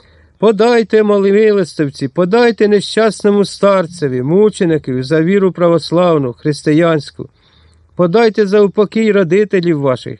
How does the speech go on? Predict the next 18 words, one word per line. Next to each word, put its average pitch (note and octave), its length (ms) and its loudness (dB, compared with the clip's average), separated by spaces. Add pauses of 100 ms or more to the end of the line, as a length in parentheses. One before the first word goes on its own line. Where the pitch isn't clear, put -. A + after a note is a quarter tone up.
за D#3+ 160 -2
свої G#3 320 0
душеньки, E3+ 680 -4 (420)
за F#3+ 160 0
прощення G#3 560 0
гріхів G3 720 -2
і D#3+ 60 0
за D3+ 160 0
здрав'я". C#3+ 600 -2 (1120)
Слідом G3 540 0
за F3+ 180 0
заспівачем G3 760 0
підхоплював E3+ 720 0
хор F3 260 -2
жебраків D#3 640 -2 (460)
і - 80 -4
супроводив E3 840 0
обивателя, D3 800 -2